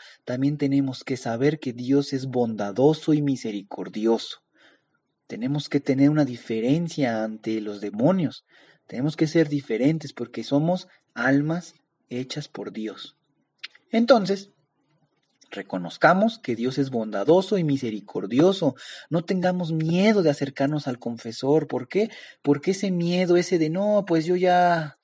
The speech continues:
yo ya ando muy pecador, ¿yo para qué me acerco?". Todo eso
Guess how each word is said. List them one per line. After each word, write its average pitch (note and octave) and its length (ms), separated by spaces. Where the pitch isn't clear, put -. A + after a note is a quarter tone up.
yo F3+ 80
ya F#3 160
ando F3+ 180
muy E3 200
pecador, C#3+ 560
¿yo D3+ 120
para C#3 200
qué C#3+ 140
me C#3 100
acerco?". D3 500
Todo F#3+ 280
eso G3+ 340